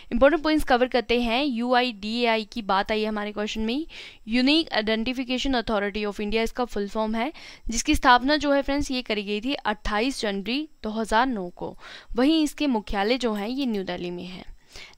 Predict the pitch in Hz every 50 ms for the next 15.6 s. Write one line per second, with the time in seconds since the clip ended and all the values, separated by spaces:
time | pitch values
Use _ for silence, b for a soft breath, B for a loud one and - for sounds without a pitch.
0 | - - 208 208 - - 226 226 - - 247 262 339 370 B B B B B B
1 | - - 285 294 - - 370 349 311 269 240 277 285 - - 240 214 208 208 -
2 | 233 214 233 277 294 - - 240 254 233 311 311 302 - 302 285 240 214 208 214
3 | - - 233 214 214 214 - - 202 196 196 208 208 220 226 233 240 254 320 359
4 | - B B B B B B B - 214 220 226 240 - 277 269 254 - 294 311
5 | - - - 196 - - - 226 226 220 208 - - - 202 202 196 202 208 214
6 | 208 - 226 254 302 302 - b b b b - - 202 220 233 240 240 285 311
7 | 262 254 226 220 214 202 196 214 240 254 254 240 226 208 208 202 196 202 196 190
8 | 196 190 196 208 247 269 - B B B B B - 247 277 302 - 302 269 247
9 | 285 285 262 240 220 214 - - 202 185 185 - 233 240 277 285 - 240 214 -
10 | 208 208 196 - 262 262 226 196 190 190 - - 190 185 180 180 180 185 180 175
11 | - - - B B B B B B B 247 262 262 320 320 294 320 302 269 302
12 | 320 339 311 - - 262 247 247 240 240 - - - - 202 202 202 202 - -
13 | - 214 208 208 226 262 262 277 262 254 233 240 247 247 233 - 269 285 285 -
14 | - - - - 247 233 - - 202 190 196 202 202 - - 220 208 214 196 196
15 | 185 190 196 190 - 208 - - - 254 285 330